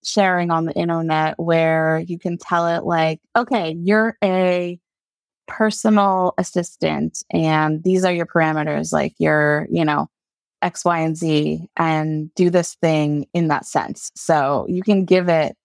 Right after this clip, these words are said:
um, what did, what's one that I was, an example is like, "Okay, you're a vegan chef." Yeah, "A vegan chef. I'm having a dinner party. Make me a meal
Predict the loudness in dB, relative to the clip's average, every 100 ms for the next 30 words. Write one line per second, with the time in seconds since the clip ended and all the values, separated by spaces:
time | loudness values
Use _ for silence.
0 | -2 0 0 -2 -4 -8 _ _ _ _
1 | _ _ -4 -2 -2 -4 -8 -4 -2 -2
2 | 0 0 2 0 -2 -2 -4 -6 -18 _
3 | _ _ _ _ _ _ -4 0 2 2
4 | 2 2 0 0 0 0 2 2 2 2
5 | 4 4 2 2 0 -2 _ _ _ _
6 | _ _ _ -2 0 0 0 4 4 4
7 | 2 0 -4 -6 _ _ _ _ _ _
8 | _ _ _ -4 -2 0 0 0 -4 -4
9 | 0 0 0 -2 -2 -2 -4 -6 -4 -2
10 | 0 2 2 4 4 4 4 4 2